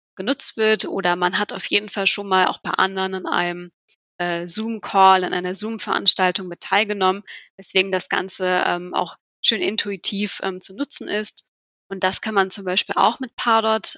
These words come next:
ähm, verknüpfen, um dann dieses ganze Thema über Zoom darzustellen.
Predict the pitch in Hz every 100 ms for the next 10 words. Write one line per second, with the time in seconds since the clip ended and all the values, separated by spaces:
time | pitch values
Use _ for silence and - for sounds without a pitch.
0 | - 190 190 196 196 196 - 196 - 247
1 | - - 226 233 _ _ _ _ _ 185
2 | 185 202 190 190 185 190 202 - - 190
3 | - 190 190 - 196 190 190 185 180 180
4 | - 196 190 175 180 - - 180 170 170
5 | 175